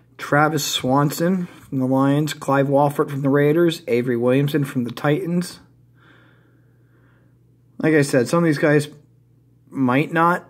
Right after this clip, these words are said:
but then again, with the N C double A cards, you never know, because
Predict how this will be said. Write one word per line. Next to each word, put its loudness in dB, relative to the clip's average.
but -2
then 2
again, 2
with -2
the 2
N 2
C -2
double 0
A 4
cards, 0
you -4
never -6
know, -4
because -6